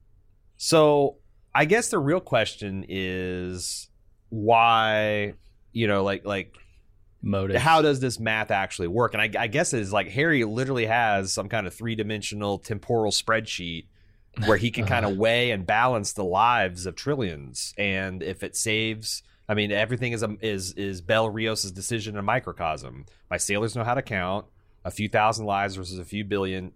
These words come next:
Speaker 1: easy trade. He's doing the same thing, only maybe on the scale of billions versus trillions,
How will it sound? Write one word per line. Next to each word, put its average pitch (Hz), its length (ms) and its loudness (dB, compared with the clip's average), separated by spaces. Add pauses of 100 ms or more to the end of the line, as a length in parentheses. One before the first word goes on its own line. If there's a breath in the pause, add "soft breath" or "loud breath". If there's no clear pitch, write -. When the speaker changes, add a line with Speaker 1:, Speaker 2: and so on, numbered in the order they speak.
Speaker 1:
easy 92 260 -10
trade. 73 460 -6
He's 101 240 -8
doing 101 180 -4
the 98 60 -8
same 98 260 -4
thing, 101 240 -6
only 92 160 -6
maybe 98 240 -2
on 95 60 -4
the 92 80 -8
scale 92 240 -6
of 82 80 -10
billions 98 340 -8
versus 90 220 -12
trillions, 67 560 -4